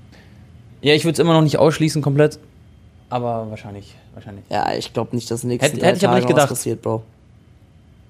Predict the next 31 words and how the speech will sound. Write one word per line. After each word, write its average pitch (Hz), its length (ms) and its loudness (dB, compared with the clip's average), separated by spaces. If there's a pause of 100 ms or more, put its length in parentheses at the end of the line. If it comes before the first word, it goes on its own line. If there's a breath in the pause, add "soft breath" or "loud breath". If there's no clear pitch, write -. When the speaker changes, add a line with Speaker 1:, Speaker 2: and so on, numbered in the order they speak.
(400)
Speaker 1:
Ja, 135 300 0
ich 113 80 0
weiß. 104 260 0
Aber 127 140 -4
ich 131 80 -4
hätte 160 120 2
es - 40 -8
nicht 180 180 -4
gedacht, 156 280 -2
dass 127 120 -6
es 123 120 -10
wirklich 120 180 -10
so 117 100 -12
kommt. 98 240 -10 (240 loud breath)
Speaker 2:
Aber 139 220 4
ich 156 120 0
Speaker 1:
Das 165 160 4
ist - 40 -10
Speaker 2:
dachte 165 120 0
Speaker 1:
krass. - 100 2
Speaker 2:
eher 147 220 4
eigentlich 160 500 2
jetzt - 200 -4
wirklich, 160 340 0
dass 135 220 -2
Mbappé 131 400 2
dann 131 160 0
halt 117 160 -2
echt - 240 -4
ablösefrei 123 640 -2
einfach, 113 380 -4